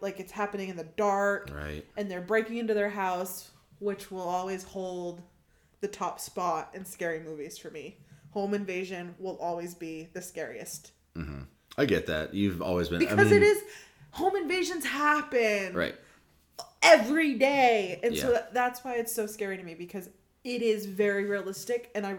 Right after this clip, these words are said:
Speaker 1: realize the rest of the movie takes a turn for not as realistic, but the initial home invasion,
Speaker 2: Jordan Peele's specialty
Speaker 1: Scary.
Speaker 2: is taking something that's so mundane and making it scary.
Speaker 1: Mm-hmm.
Speaker 2: Like,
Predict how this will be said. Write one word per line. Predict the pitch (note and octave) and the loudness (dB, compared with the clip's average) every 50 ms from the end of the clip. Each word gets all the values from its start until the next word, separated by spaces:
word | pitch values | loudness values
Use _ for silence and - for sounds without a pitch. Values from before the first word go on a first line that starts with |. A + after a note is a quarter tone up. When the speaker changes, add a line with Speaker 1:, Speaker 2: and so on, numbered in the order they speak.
| - | -8
Speaker 1:
realize | - G#3+ G#3+ G#3 G#3 G3 G3 G3 | -4 -2 0 0 0 0 -2 -4
the | F#3 F3 | -6 -6
rest | E3 F3+ F3+ - | -6 -6 -8 -8
of | G#3 | -8
the | G3+ | -6
movie | G3+ G3+ G#3 G#3 | -6 -4 -4 -6
takes | G#3 A3 G#3+ A3 - | -4 -6 -8 -8 -8
a | G3+ | -12
turn | - G#3+ G#3 G#3 G#3 A3+ A3 G#3+ | -8 -6 -6 -6 -6 -6 -8 -10
for | - G3 | -10 -10
not | F3+ F3 E3 - - F#2+ | -8 -8 -8 -8 -10 -10
as | B2+ D#3+ F3 F#3 | -12 -10 -10 -8
realistic, | G3 G3 G3+ G3+ G#3 G#3+ G#3+ G#3+ B3 A#3+ A#3+ - - - - - _ _ _ _ _ _ - | -6 -4 -4 -2 -4 -4 -4 -4 -4 -4 -4 -6 -14 -20 -20 -20 _ _ _ _ _ _ -6
but | G#3+ G#3 G#3+ | -4 -2 -2
the | G3+ F#3 - G3 | -2 -2 -2 -2
initial | G#3+ A3 A3 A#3 A#3 - B3 G#3 | 0 2 2 0 0 0 -2 -4
home | G#3 - A3+ A3 G#3+ G#3 | -2 0 0 0 0 0
invasion, | G3 F#3+ F#3 F3 F3 F3 F3+ F3+ A3 G#3+ A3+ A#3 A#3 A#3 - _ _ _ _ _ _ _ _ _ _ _ _ _ _ _ _ _ _ _ _ _ _ _ _ _ _ _ _ _ _ _ _ _ _ _ _ _ _ - | -2 -4 -4 -4 -2 -2 -2 -2 0 0 0 -2 -4 -8 -16 _ _ _ _ _ _ _ _ _ _ _ _ _ _ _ _ _ _ _ _ _ _ _ _ _ _ _ _ _ _ _ _ _ _ _ _ _ _ -2
Speaker 2:
Jordan | - D3 E3+ E3+ E3+ | 2 4 4 6 6
Peele's | E3 F3 D#3+ D3+ | 4 4 2 4
specialty | - C3+ C3 B2+ C#3+ C3+ C3+ | 2 2 2 4 4 4 4
Speaker 1:
Scary. | C3+ A2+ G#2 G#2 F#2+ | 4 4 6 6 4
Speaker 2:
is | G2+ F#2+ F2+ | 4 2 0
taking | - - G#2 G2+ F#2+ G#2+ G#2 G2 | 2 2 2 4 4 2 2 2
something | F#2 - G2+ F#2+ F#2 G2 F#2 F2+ | 2 0 0 0 0 0 0 0
that's | F2+ F2 F2 - | -2 -2 0 0
so | - - G2 F#2+ | 0 2 2 4
mundane | F#2+ F#2+ F#2+ F#2 F2+ E2 E2 E2 D#2+ E2 F2+ G2+ G#2+ G#2+ - - _ _ _ _ _ _ - | 4 4 2 2 2 0 0 0 0 0 0 -2 -2 -4 -8 -20 _ _ _ _ _ _ -2
and | G#2+ G2+ G2 | 0 2 4
making | F#2 F2+ E2 F2 E2+ | 4 2 2 0 0
it | D#2 C#2+ | -2 -4
scary. | - - - C2 B1 B1 B1 - _ _ _ _ - | -4 -4 -6 -6 -6 -8 -10 -14 _ _ _ _ -14
Speaker 1:
Mm-hmm. | A#3 G#3 - G#2 G2 G2+ | -12 -10 -8 -6 -2 0
Speaker 2:
Like, | A2+ A2+ G2+ - - - | 2 2 0 0 -6 -16